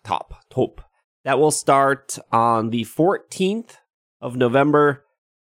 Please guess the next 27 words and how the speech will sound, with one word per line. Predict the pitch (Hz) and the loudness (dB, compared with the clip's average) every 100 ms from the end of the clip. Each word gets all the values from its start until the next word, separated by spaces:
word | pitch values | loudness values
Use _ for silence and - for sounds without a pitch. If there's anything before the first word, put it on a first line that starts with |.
| - | -8
Uh, | |
I, | 107 107 101 98 95 90 | -2 2 2 2 0 0
I | 101 | -2
think | 104 120 - | -2 -4 -4
most | 110 117 - - _ _ _ _ | -2 0 -2 -8 _ _ _ _
hardcore | - 123 120 - 139 127 120 | -2 0 -2 -2 0 0 0
Pokemon | 131 123 123 113 | -2 0 -2 -2
Sleep | 131 123 | -4 -2
players, | 127 120 120 117 | 0 2 2 0
like, | 110 107 110 | -2 -4 -2
refuse | 104 - 120 123 - | -4 -2 -2 -2 -2
to | 123 | -2
leave | 104 107 113 120 107 101 | 0 0 0 -2 -4 -6
Greenlands | 98 107 113 117 117 117 120 117 107 | -4 -2 0 0 -2 -2 -2 -4 -4
or | - 101 98 95 | -2 0 0 0
the | 95 | -4
beach. | 95 123 143 - - | -4 0 0 -4 -2
Those | 104 107 | -2 0
are, | |
like, | 101 101 | -2 -2
the | 104 | -4
two | - 123 110 | -4 -2 -2
most | 104 98 - _ _ | 0 -2 -4 _ _
popular | 101 104 104 101 95 | -4 -4 -2 -2 -2
places | 95 117 113 - 107 104 - | -2 -2 -2 -2 -4 -4 -8
'cause | - 92 - - | -8 -10 -10 -20
it's | - - | -18 -18